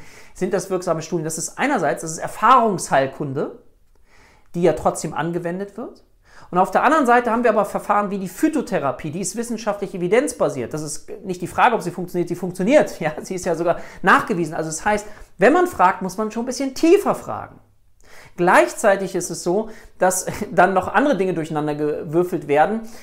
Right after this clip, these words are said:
Äh, ein psychologischer Psychotherapeut und Arzt und Heilpraktiker für Psychotherapie. Beispielsweise beim Bereich der Medikamente. Der einzige,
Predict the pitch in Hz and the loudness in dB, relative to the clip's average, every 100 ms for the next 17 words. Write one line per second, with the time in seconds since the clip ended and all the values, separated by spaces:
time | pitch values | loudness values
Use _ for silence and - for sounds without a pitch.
0 | - - 165 165 165 180 165 - 190 185 | -16 2 6 6 4 -6 -8 -6 -2 0
1 | 185 185 - 220 214 214 180 175 - 160 | 2 0 -4 -2 -2 2 2 2 4 4
2 | 160 156 151 151 196 - - 156 170 165 | 4 4 0 0 -2 -2 2 4 4 2
3 | - - 240 - 190 190 185 - 175 190 | -2 -2 -2 2 0 0 -6 -6 -6 -6
4 | 180 294 330 170 127 101 101 101 - - | -6 -4 -4 -4 -6 -6 -10 -16 -18 -20
5 | - - - - - - 123 143 165 160 | -20 -20 -20 -20 -20 -4 -2 -2 -2 0
6 | 156 151 151 147 143 151 165 170 175 180 | 0 -2 -2 0 -2 -2 -4 -4 -4 -4
7 | 202 302 302 147 120 - 165 277 392 320 | -2 -2 -4 -4 -6 -2 0 2 0 -2
8 | - 208 151 117 | -6 -6 -4 -6